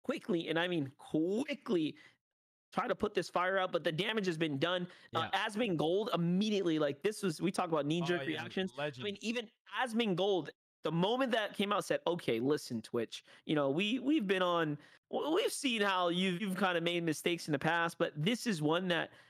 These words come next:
Speaker 1: affects, like, my bottom line and actually affects all of your creators' bottom lines. In fact, you know, or so much, in fact, that if you make a change like this,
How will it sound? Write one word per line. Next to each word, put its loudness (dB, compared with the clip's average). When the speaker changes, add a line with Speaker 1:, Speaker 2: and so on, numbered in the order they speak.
Speaker 1:
affects, -4
like, 0
my 0
bottom 0
line 0
and 0
actually 0
affects -4
all 2
of 0
your 2
creators' -2
bottom -2
lines. -4
In -2
fact, -2
you -4
know, 0
or 2
so -2
much, 0
in 0
fact, 0
that 0
if 0
you 2
make 0
a -2
change -2
like 0
this, 0